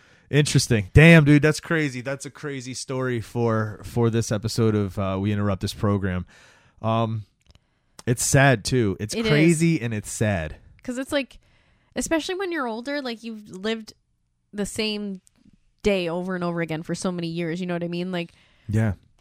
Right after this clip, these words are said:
Speaker 2: to have just out of nowhere, like, your normal everyday routine, the thing you're comfortable with, just be completely shattered and destroyed.
Speaker 1: Yeah.
Speaker 2: Like, what the fuck?
Speaker 1: Over an accident.
Speaker 2: Yeah, over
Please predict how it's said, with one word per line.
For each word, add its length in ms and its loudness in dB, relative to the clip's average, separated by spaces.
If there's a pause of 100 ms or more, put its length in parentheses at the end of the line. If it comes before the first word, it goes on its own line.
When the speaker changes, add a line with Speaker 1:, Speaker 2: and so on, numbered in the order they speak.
(240)
Speaker 2:
to 140 0
have 360 2
just 260 -6
out 180 2
of 100 -6
nowhere, 420 -6
like, 220 -8
your 100 -6
normal 380 -2
everyday 400 -2
routine, 460 -6
the 80 -4
thing 160 -10
you're 100 -12
comfortable 500 -8
with, 180 -4
just 240 -8
be 140 -10
completely 520 -8
shattered 480 -2
and 140 -8
destroyed. 640 -4
Speaker 1:
Yeah. 260 2 (840)
Speaker 2:
Like, 240 -6
what 340 -2
the 120 -6
fuck? 420 -2 (1200)
Speaker 1:
Over 240 6
an 80 2
accident. 640 -4
Speaker 2:
Yeah, 320 2
over 240 0